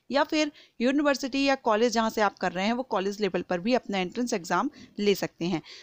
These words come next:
But कुछ कॉलेजेस हैं जो ट्वेल्थ की परसेंटेज जो आपकी रहती है उसके बेस पर मेरिट तैयार करते हैं और आपको एडमिशन दिया जाता है। कुछ हम एंट्रेंस एग्जाम देख लेते हैं। For example,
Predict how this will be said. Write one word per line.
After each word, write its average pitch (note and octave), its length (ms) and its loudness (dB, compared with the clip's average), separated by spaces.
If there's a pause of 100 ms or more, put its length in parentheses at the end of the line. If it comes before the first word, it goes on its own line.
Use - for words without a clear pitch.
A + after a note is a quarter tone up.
(360)
But D4 100 2 (120)
कुछ F#4 200 -2
कॉलेजेस G#3+ 460 2
हैं E4 140 2
जो F#4 100 0
ट्वेल्थ C4 440 2
की D#4 200 2
परसेंटेज A#3 500 0
जो A3 120 0
आपकी G3+ 240 0
रहती G3 260 0
है E4+ 60 -2
उसके C4+ 240 -4
बेस F#3+ 200 -4
पर A#3 120 -4
मेरिट F3+ 220 -2
तैयार F#3 300 -2
करते F3+ 340 -2
हैं D#4+ 60 2
और D4+ 120 2
आपको - 240 0
एडमिशन F#3+ 500 2
दिया A#3 180 4
जाता F3 260 -2
है। E3+ 180 -2 (840)
कुछ F4+ 220 2
हम D#4+ 180 4
एंट्रेंस B3+ 380 2
एग्जाम A#3+ 300 2
देख A3+ 160 2
लेते G#3 200 0
हैं। B3 80 0
For B3 140 -2
example, G3 520 0